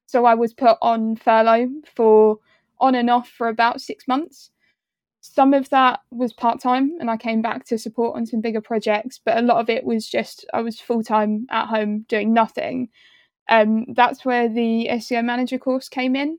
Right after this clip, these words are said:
quite a bit. So us juniors who were furloughed ended up doing the S E O manager course.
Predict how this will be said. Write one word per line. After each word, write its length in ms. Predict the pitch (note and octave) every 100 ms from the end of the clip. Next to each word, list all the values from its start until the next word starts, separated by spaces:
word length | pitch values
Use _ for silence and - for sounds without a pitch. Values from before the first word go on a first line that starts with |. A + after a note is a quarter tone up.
| _ _ -
quite 220 | C4+ C#4
a 40 |
bit. 300 | C#4+ D#4 -
So 500 | - B3 A#3 A#3 A#3+ -
us 420 | B3 A3+ - - _
juniors 520 | C4 B3 B3 A#3+ A3+
who 160 | B3 A3
were 100 | G#3+
furloughed 600 | A#3+ A3+ A3+ A3 A3 A3 _ _ _ -
ended 220 | A#3 A3+
up 200 | A3+ - _
doing 440 | B3 A3+ A3 A3 A3
the 140 | A#3
S 180 | A3 -
E 80 | A#3+
O 80 |
manager 340 | A#3+ A#3+ A3+ A3+
course. 500 | - A3+ A3+ -